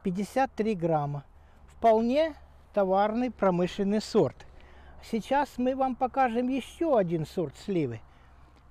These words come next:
Итак, вот на первом дереве у нас топ-хит. Видите,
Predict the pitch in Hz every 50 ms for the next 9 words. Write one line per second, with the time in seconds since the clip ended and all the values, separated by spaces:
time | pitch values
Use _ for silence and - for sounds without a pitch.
0 | - - - - - - - - - - - - - - - - - - - -
1 | - 214 226 - 302 302 277 233 277 277 233 - - - - - 240 262 240 -
2 | 277 269 254 247 247 247 247 202 - - 208 196 240 254 262 247 247 240 240 233
3 | 233 240 240 240 240 - - - 262 233 - - - - 320 254 - 208 233 269
4 | 240 240 226 - 220 202